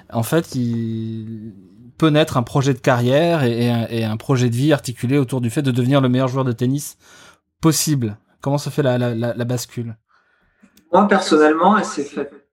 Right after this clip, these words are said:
Speaker 2: elle s'est faite très progressivement parce que c'est un, c'est un sentiment qui est un peu bizarre. J'avais, euh, petit, si on me disait, « Qu'est-ce que tu veux faire ? » Je disais, « Je veux être joueur de tennis. » Mais en y repensant après coup,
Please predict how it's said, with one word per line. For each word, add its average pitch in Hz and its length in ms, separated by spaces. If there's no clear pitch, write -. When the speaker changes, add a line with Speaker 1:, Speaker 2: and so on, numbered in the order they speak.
Speaker 2:
elle - 180
s'est - 180
faite 147 220
très 190 240
progressivement 180 600
parce 175 200
que 139 240
c'est - 240
un, 139 400
c'est - 200
un 143 100
sentiment 160 460
qui 175 120
est 131 40
un 131 60
peu 156 160
bizarre. 156 600
J'avais, 131 580
euh, 117 500
petit, 202 340
si 185 120
on 160 80
me 156 60
disait, « 151 200
Qu'est-ce 151 160
que - 40
tu 143 80
veux 135 60
faire ? » 196 260
Je 151 40
disais, « 131 140
Je 131 100
veux 135 80
être 120 80
joueur 139 200
de - 60
tennis. » 135 380
Mais 135 200
en 151 140
y 151 80
repensant 165 500
après 147 240
coup, 202 460